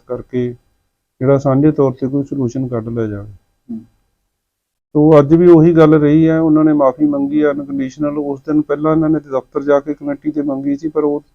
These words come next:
Speaker 1: ਉਹ ਇਹਨਾਂ ਨੇ ਕਿਹਾ ਸੀਗਾ ਵੀ ਉਹਨਾਂ ਨੇ ਇਹ ਕਿਹਾ ਵੀ ਅਸੀਂ ਸੁੱਟਿਆ ਨਹੀਂ, ਸੁੱਟਿਆ ਨਹੀਂ ਸੁੱਟਿਆ, but ਅਸੀਂ ਮਾਫੀ ਮੰਗਦੇ ਹਾਂ।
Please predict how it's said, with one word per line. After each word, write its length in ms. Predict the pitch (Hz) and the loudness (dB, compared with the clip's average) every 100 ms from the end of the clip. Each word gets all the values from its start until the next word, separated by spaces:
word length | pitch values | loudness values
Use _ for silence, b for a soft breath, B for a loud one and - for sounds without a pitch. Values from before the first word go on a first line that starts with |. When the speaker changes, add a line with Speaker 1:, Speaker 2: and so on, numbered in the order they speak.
| _ - | _ -4
Speaker 1:
ਉਹ 180 | 143 | -2
ਇਹਨਾਂ 200 | 147 147 | 0 0
ਨੇ 120 | 147 143 | 0 -2
ਕਿਹਾ 260 | 135 127 | 0 0
ਸੀਗਾ 280 | 139 143 147 | 0 -2 -2
ਵੀ 100 | 147 | 0
ਉਹਨਾਂ 220 | 147 151 | 0 0
ਨੇ 160 | 151 147 | -2 -4
ਇਹ 60 | |
ਕਿਹਾ 200 | 143 135 | -6 -4
ਵੀ 180 | 135 147 | -2 -2
ਅਸੀਂ 200 | 139 156 | -2 -4
ਸੁੱਟਿਆ 380 | 143 135 139 143 | -6 -6 0 0
ਨਹੀਂ, 180 | 139 139 | 0 -6
ਸੁੱਟਿਆ 320 | 147 _ - - | -10 _ -14 -8
ਨਹੀਂ 220 | 139 151 | 0 2
ਸੁੱਟਿਆ, 300 | 156 147 147 | 2 -2 -2
but 320 | 156 160 - 135 | -2 -4 -8 -10
ਅਸੀਂ 160 | 151 | -6
ਮਾਫੀ 280 | 151 127 127 | -4 -4 -4
ਮੰਗਦੇ 400 | 127 113 117 | -8 -8 -10
ਹਾਂ। 80 | 104 | -16